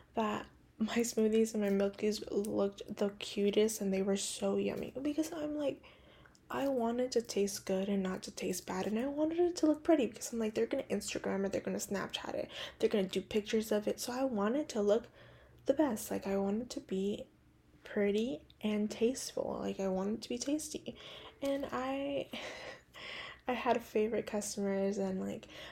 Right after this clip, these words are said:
my customers knew that if they wanted a smoothie, like, I had one specific customer, which she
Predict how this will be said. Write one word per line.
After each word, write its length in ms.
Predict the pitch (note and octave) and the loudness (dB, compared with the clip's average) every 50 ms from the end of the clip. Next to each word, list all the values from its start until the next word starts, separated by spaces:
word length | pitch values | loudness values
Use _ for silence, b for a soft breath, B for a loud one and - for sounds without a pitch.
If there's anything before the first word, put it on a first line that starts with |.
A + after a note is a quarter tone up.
| B - | B -4
my 80 | - G#3 | -4 -4
customers 680 | G#3 - - - - - - - G3+ G3 G3 G3 G3+ | -4 -6 -12 -12 -10 -8 -4 0 0 2 2 2 2
knew 520 | G3+ G3+ G#3 G#3+ A3 A3 A3 A3 A3 G#3+ G#3+ | 2 2 4 4 6 6 6 6 6 4 4
that 240 | G#3 G3 F#3+ G3 G3 | 2 0 0 0 0
if 140 | G3 F#3+ | -2 0
they 120 | - G3 F#3 | 0 0 2
wanted 340 | F3+ F#3 F#3 F3+ F3+ F3+ F#3+ | 2 2 2 0 0 -2 -4
a 60 | F#3+ | -4
smoothie, 600 | - - - A#3 C4+ C#4 C#4+ C#4+ C#4 C#4 C#4+ C#4 | -6 -6 -2 0 0 2 2 2 0 0 0 0
like, 340 | C#4 C4 A#3+ A3+ - - - - - | 0 0 -2 -4 -6 -10 -10 -6 -6
I 60 | A3 | -4
had 220 | G#3+ A3 A3 G3+ | -2 -2 -2 -2
one 280 | G3+ G3+ G3 G3 G3+ G#3 | -2 0 0 0 0 -2
specific 540 | - - - G3 - - G3+ G3 - G3 - | -4 -6 -8 -6 -6 -6 -6 -6 -6 -8 -8
customer, 420 | - G3 - - G3+ G3+ F#3+ F#3+ | -8 -6 -4 -2 -2 0 0 0
which 200 | F#3+ F#3+ - B B B B B B B - | 0 -2 -2 B B B B B B B -10
she 400 | - - - - A3+ A3 A3 | -8 -6 -4 -2 0 -2 -2